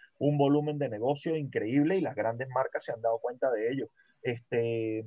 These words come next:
también las marcas pequeñitas, es decir, todo el mundo se ha volcado a la conexión del bushcraft... Eh, eso, eso está ahí patente. Y luego, respondiendo a tu otra pregunta,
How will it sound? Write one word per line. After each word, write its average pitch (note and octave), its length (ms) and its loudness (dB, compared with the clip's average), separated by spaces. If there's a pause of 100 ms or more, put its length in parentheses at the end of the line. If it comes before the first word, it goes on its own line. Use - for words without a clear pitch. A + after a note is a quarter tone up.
(200)
también G#2+ 320 -2
las A#2+ 120 -2
marcas A#2 300 -2
pequeñitas, G2+ 540 -6
es G2 80 -4
decir, G2+ 260 -12
todo C3+ 380 6
el C#3 80 2
mundo B2+ 260 -10
se C#3 120 -4
ha G#2+ 60 0
volcado B2+ 540 0 (260)
a C3+ 100 4
la B2+ 160 2
conexión A2+ 580 -4
del B2+ 140 -4
bushcraft... G2+ 440 -10 (180)
Eh, A2 460 -2 (120)
eso, A#2+ 320 0 (100)
eso C3 220 -6
está C#3 140 2
ahí B2 120 2
patente. G2 500 -6
Y G#2 40 -6
luego, C3+ 340 4 (440)
respondiendo C3+ 760 -2
a E3+ 120 4
tu E3+ 100 0
otra D#3+ 260 4
pregunta, D3+ 600 0